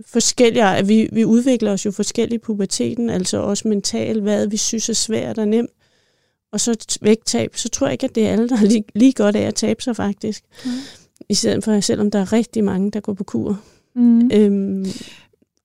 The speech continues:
Speaker 1: og så er det jo det, der kan starte det. Og når sygdommen først er startet, når man mister kontrollen over, så kan man faktisk ikke selv stoppe det igen.
Speaker 2: Nej, så det vigtige er faktisk at få den,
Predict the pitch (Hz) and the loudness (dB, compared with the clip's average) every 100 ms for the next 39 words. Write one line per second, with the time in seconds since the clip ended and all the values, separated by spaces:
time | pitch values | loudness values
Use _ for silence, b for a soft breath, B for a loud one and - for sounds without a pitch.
0 | _ _ _ - 202 240 220 233 214 220 | _ _ _ -2 0 2 2 2 2 -2
1 | 220 208 190 - - 208 202 214 - 196 | -2 -2 -2 -4 -2 2 2 0 -4 -6
2 | _ _ - 202 196 - 294 285 269 240 | _ _ -2 2 2 4 6 6 6 4
3 | - 202 - 220 202 175 180 202 202 185 | 2 0 0 -4 -2 -2 0 0 0 0
4 | 190 190 196 - 208 202 190 180 180 175 | 0 2 0 0 -2 -2 0 -2 -2 -4
5 | 170 214 226 214 226 226 - 220 220 208 | -4 -6 -4 -4 -2 -4 -4 -6 -6 -8
6 | - 226 202 208 208 - 208 208 220 - | -8 -12 -10 -6 -4 -2 -2 -2 -2 -2
7 | 240 - 226 226 247 - 226 220 214 | -2 -2 -4 -4 -6 -4 -4 0 -2